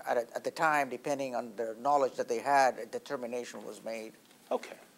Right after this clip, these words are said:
Speaker 2: Thank you, Mister Rodriguez.
Speaker 1: Mm-hmm.
Speaker 2: Could I ask you to go back to exhibit number thirty-eight and turn to the third page of the document?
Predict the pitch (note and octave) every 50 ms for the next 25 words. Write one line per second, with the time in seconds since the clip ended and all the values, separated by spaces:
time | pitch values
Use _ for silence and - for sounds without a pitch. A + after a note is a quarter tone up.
0 | - - - - C#3+ C#3 - C3+ A#2 A2 - - A2+ G#2 G2 G2 F#2+ - - -
1 | D3 D#3+ C#3+ B2+ C#3+ C#3+ D3 D#3+ F3+ A3 A#3+ A#3+ G#3 F#3+ F3+ F3 - - F3 D#3+
2 | D#3 D3 C#3+ C#3+ - - - - B2+ B2 A2+ - C3+ C#3+ D#3+ E3+ - - - -
3 | D#3 D3 C3+ C3 - - C#3 C3+ B2 B2+ B2 A#2+ B2 A#2+ A2+ A2 - - - C#3
4 | B2+ B2 A#2+ A#2 A2+ A2 A2 G#2 G2+ G#2+ - - - - - - - - A#2 B2
5 | B2 A#2 - - F3 F3+ F3+ E3 - D3+ C3 A#2 - - - D3+ D3+ D3 C#3 D3
6 | - - C3+ C3 B2 A2+ - A2+ F#2+ F#2+ - - G2 F2+ F2 - - - -